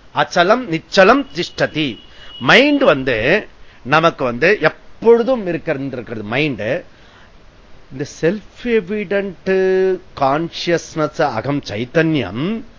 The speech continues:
அது மாத்திரம் தெரிய மாட்டது. இப்ப இவ்வளவு நாளா சொல்லிட்டு இருக்குமே, அது மாத்திரம் புரிய மாட்டது, தெரிய மாட்டது. ஆனா மைண்ட் இப்ப சொல்லி சொல்லி மைண்ட் தெரிய ஆரம்பிச்சிருக்கு. இப்ப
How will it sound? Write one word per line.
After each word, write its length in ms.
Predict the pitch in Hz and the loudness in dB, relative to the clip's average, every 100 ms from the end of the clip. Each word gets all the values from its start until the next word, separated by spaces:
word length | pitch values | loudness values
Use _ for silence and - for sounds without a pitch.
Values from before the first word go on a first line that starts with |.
| - - - - - - - - - - | -20 -20 -20 -20 -20 -20 -20 -20 -14 0
அது 200 | 156 185 | 2 4
மாத்திரம் 420 | 147 160 - 180 131 | 2 0 -2 -4 -4
தெரிய 180 | 139 143 | -2 -2
மாட்டது. 400 | 117 - 87 - - - - - - - - - - - - - | -4 -8 -18 -20 -20 -20 -20 -20 -20 -20 -20 -20 -20 -20 -20 -20
இப்ப 180 | - 95 | -20 -16
இவ்வளவு 400 | 98 107 139 117 | -10 0 2 4
நாளா 220 | 123 190 196 | 4 4 2
சொல்லிட்டு 380 | - 156 175 156 | 0 -2 0 -2
இருக்குமே, 300 | 123 98 92 139 185 - - - - 131 175 | -6 -10 -6 -6 -6 -12 -20 -20 -10 2 2
அது 160 | 214 233 | 4 2
மாத்திரம் 580 | 180 190 262 262 285 185 | 2 2 2 2 -4 -2
புரிய 200 | 190 214 | 0 2
மாட்டது, 360 | 156 117 185 247 | 0 -2 -6 -4
தெரிய 220 | - 190 208 | 0 2 2
மாட்டது. 340 | 151 120 - - - - - - | 0 -4 -10 -18 -20 -20 -20 -14
ஆனா 160 | 185 285 254 | -8 -6 -4
மைண்ட் 400 | 175 262 302 294 | -2 0 -2 -2
இப்ப 240 | 269 175 202 | -4 -4 -6
சொல்லி 260 | 202 202 214 | -4 -6 -4
சொல்லி 240 | 220 240 | -6 -4
மைண்ட் 380 | 185 190 269 247 - | 0 2 2 -2 -2
தெரிய 200 | 196 196 | 2 4
ஆரம்பிச்சிருக்கு. 500 | 175 160 151 139 - - - - - - | 4 2 -6 -12 -14 -20 -20 -20 -20 -14
இப்ப 200 | 135 117 | -12 -12